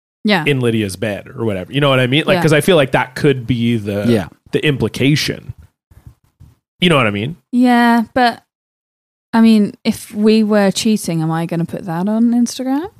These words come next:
Speaker 2: Well, I mean, it depends on how freaky you are, I
Speaker 1: Instagram
Speaker 2: guess.
Speaker 1: Live.
Speaker 3: How was the ice
Speaker 2: <laughs>
Speaker 3: cream?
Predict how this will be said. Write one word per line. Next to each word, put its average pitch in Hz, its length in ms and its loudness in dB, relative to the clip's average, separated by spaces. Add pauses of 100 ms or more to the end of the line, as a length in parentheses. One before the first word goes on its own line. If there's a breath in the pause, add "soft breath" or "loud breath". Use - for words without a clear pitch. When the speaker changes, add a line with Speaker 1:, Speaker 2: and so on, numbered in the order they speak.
(540)
Speaker 2:
Well, 170 140 4
I 110 120 2
mean, 117 180 -2
it - 20 -6
depends 120 300 -2
on 110 80 -2
how 95 160 -6
freaky 127 360 -6
you 78 160 -4
are, 69 140 -10
I 80 80 -8
Speaker 1:
Instagram 127 260 -2
Speaker 2:
guess. 180 180 -2
Speaker 1:
Live. 185 360 -2
Speaker 3:
How 139 140 2
was 156 100 4
the 135 100 4
ice 120 200 2
Speaker 2:
<laughs> - 20 -4
Speaker 3:
cream? 113 240 2